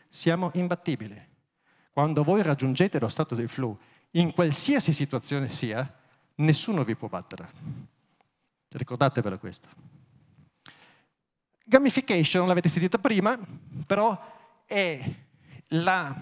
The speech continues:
metodologia migliore per imparare lo stato di flow.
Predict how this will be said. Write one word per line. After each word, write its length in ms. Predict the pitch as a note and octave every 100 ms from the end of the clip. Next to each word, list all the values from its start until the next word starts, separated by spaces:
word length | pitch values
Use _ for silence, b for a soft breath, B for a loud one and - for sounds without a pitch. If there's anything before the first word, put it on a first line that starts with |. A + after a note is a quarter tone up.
| - - b b b b b b b _ -
metodologia 880 | E3 A3+ B3+ G3 E3+ D3+ C3 C#3 B2+
migliore 680 | D#3+ D3 C#3+ D3+ E3+ G#3+ G#3+ b b b b b _
per 240 | G3 G3 F3+
imparare 1160 | A#3 A3 - G3 E3+ F3+ G3+ G#3 A#3 G3 b b b b b b
lo 140 | - D3+
stato 280 | - D3
di 100 | E3
flow. 300 | E3 - A2